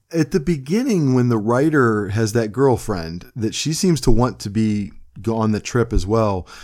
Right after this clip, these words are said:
and the stalker says, "Just get the heck outta here," right? And then she drives away comically with the writer's hat still on top of the car, so his hat sure drives away. Um, but, and so he refuses to take a woman at the beginning,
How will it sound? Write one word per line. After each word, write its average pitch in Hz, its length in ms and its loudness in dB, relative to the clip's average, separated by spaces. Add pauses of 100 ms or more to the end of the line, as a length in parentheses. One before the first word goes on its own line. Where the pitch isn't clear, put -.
(140)
and 107 180 -2
the 101 60 -2
stalker 110 480 0
says, 98 440 -4 (260)
"Just - 240 -10
get 107 140 -4
the 98 80 -4
heck 92 200 -4
outta 92 220 -4
here," 85 200 -6
right? 90 200 -4
And 110 100 0
then 110 80 2
she 120 180 -2
drives 113 360 2
away 107 260 2
comically 104 720 -2 (240)
with 104 140 -4
the 110 60 0
writer's 101 420 -2
hat 107 340 -2
still 107 200 -2
on 104 120 -2
top 107 200 -2
of 104 60 -8
the 101 80 -8
car, 101 280 -2
so 98 140 -8
his 95 180 -6
hat 92 340 -6
sure 98 160 -6
drives 95 320 -8
away. 101 260 -4 (400)
Um, 101 360 -2 (360)
but, 117 240 2
and 120 160 -2
so 123 300 4
he 131 180 -4
refuses 143 560 0
to 120 100 -4
take 156 200 0
a 120 80 4
woman 98 580 -2
at - 100 -8
the 92 60 -12
beginning, 95 640 0